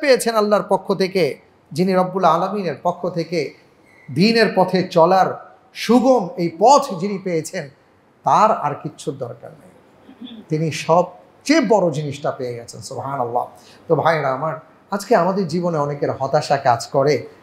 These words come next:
আমাদের জীবনে অনেকের ব্যথা কাজ করে, বেদনা কাজ করে, "হায় রে, এটা হলো না, ওটা হলো না, এটা পাইলাম না, এটা করলাম না, অমুক এটা করে, তমুক এটা করে, আমার বসের এই অবস্থা দেখি", অথবা "আমার কর্মচারী হয়ে পাঁচটা বাড়ি করলো,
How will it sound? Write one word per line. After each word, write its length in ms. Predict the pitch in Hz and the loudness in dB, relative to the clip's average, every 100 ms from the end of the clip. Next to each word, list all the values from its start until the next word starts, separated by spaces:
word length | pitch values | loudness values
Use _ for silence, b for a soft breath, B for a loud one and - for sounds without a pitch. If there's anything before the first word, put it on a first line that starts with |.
| - | 0
আমাদের 340 | 170 214 214 | 2 2 0
জীবনে 320 | 165 202 202 | -4 -6 -4
অনেকের 420 | 190 180 185 180 147 | -4 -4 -2 -2 0
ব্যথা 300 | 160 165 202 | 0 0 0
কাজ 280 | 175 143 | 2 0
করে, 280 | - 151 143 | 0 -2 -2
বেদনা 380 | 135 156 190 165 | -2 -4 -2 -4
কাজ 280 | 135 127 - | 0 0 0
করে, 240 | 139 139 - b _ | -6 -6 -10 b _
"হায় 180 | - 180 | 0 0
রে, 200 | 175 160 | 2 0
এটা 180 | 160 156 | 2 0
হলো 280 | 143 143 160 | 0 -2 -2
না, 240 | 170 165 - _ | -4 -10 -16 _
ওটা 220 | 170 165 | -2 2
হলো 260 | 165 151 156 | 2 2 0
না, 200 | 160 143 - - | 0 -4 -10 -2
এটা 240 | 175 185 | 0 2
পাইলাম 420 | - 156 156 160 | 2 0 0 -4
না, 220 | 160 147 - _ | -4 -10 -12 _
এটা 200 | 170 175 | -2 0
করলাম 460 | 170 170 170 165 165 | 0 0 -2 -2 -4
না, 200 | 160 - - | -6 -8 -2
অমুক 300 | 175 196 196 | 2 2 0
এটা 200 | 190 180 | -2 -2
করে, 220 | 165 170 | 0 -2
তমুক 320 | 165 180 190 190 | 2 0 0 0
এটা 180 | 165 | 0
করে, 200 | 160 160 | 0 2
আমার 300 | 156 156 185 | 2 2 2
বসের 360 | 147 160 156 190 | 2 0 0 2
এই 80 | 185 | 2
অবস্থা 300 | 170 165 180 | 0 0 0
দেখি", 300 | 165 165 147 B - | 0 0 -4 B -2
অথবা 320 | 165 202 185 | 0 4 4
"আমার 280 | 214 330 349 | 4 2 -2
কর্মচারী 560 | 269 262 247 226 226 190 | -2 -2 -2 -4 -4 0
হয়ে 160 | 220 | 0
পাঁচটা 360 | 214 185 - 214 | 0 -2 0 -2
বাড়ি 200 | 208 202 | 0 -4
করলো, 420 | 190 190 190 185 | -6 -2 -2 -4